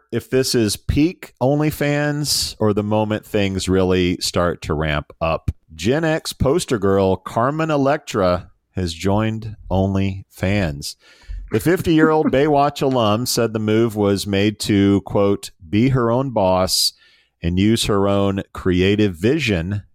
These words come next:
end quote, in her work without someone telling her, "Don't do this, don't do that,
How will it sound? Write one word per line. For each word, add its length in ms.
end 220
quote, 460
in 160
her 200
work 300
without 340
someone 460
telling 400
her, 280
"Don't 220
do 160
this, 420
don't 300
do 140
that, 340